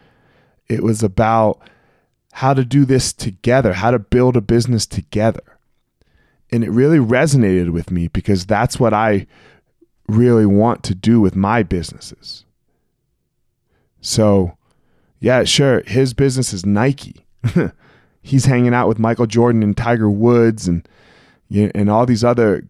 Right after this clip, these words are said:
amazing athletes. But that's not how he saw it. 'Cause the interesting part of the book is that he really didn't talk about any of that. It's a, I don't know, it was a, it was a long book. I think it was, like, seven hours, so I listened to it.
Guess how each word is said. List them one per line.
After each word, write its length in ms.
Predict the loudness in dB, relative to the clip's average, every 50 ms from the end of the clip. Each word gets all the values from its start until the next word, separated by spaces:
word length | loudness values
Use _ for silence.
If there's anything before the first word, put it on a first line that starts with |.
| _ _ _ _ _ -12 -4
amazing 560 | 0 2 2 2 4 2 2 2 0 0 -2
athletes. 680 | -2 -2 -4 -6 -6 -10 -16 -16 -16 -16 -18 -18 -18 -20 _ _ _ _ _ _ _ _ _ _ _ -10
But 120 | -8 -4
that's 240 | -4 -4 -4 -4 -4
not 160 | -4 -4 -2
how 140 | -2 0 -2
he 80 | -2
saw 460 | -2 -4 -4 -2 -2 -2 -2 -2 -4 -8
it. 140 | -14 -20 _ _ _ _ _ _ _ _ _ _ _ _ _ _ _ _ _ _ _ _ _ _ _ _ _ _ _ _ _ _ _ _ _ _ _ -10 -6
'Cause 140 | -4 -2 0
the 100 | 0 0
interesting 360 | 0 -2 -4 -4 -4 -4 -2
part 160 | 0 0 0
of 60 | 0
the 60 | -2
book 220 | -2 -2 -2 -2 -2
is 120 | -4 -6
that 120 | -6 -6 -6
he 80 | -4
really 320 | -2 0 2 2 2 2 0
didn't 260 | 0 0 -2 -4 -6 _ _ _ -6
talk 260 | -4 -2 -2 -2 -4
about 180 | -6 -6 -6 -6 -4
any 240 | -2 0 0 0 0
of 120 | -2 -4
that. 260 | -8 -12 -12 -14 _ _ _ _ _ _ _ _ _ _ _ _
It's 180 | -16 -8 -6 -4
a, 160 | -4 -4 -6 -8
I 80 | -8
don't 100 | -8 -8
know, 60 | -6
it 40 | -8
was 100 | -8 -10
a, 60 | -10
it 80 | -10 -10
was 100 | -10 -8
a 60 | -6
long 240 | -4 -2 -2 -2 -2
book. 140 | -4 -8 -12
I 20 |
think 80 | -12 -12
it 40 | -10
was, 100 | -10 -10
like, 120 | -10 -10
seven 340 | -8 -6 -4 -4 -4 -4 -6
hours, 320 | -6 -8 -10 -12 -12 -14
so 140 | -14 -12 -12
I 40 | -12
listened 300 | -12 -14 -14 -16 -16 -14
to 100 | -14 -14
it. 160 | -14 -16 -18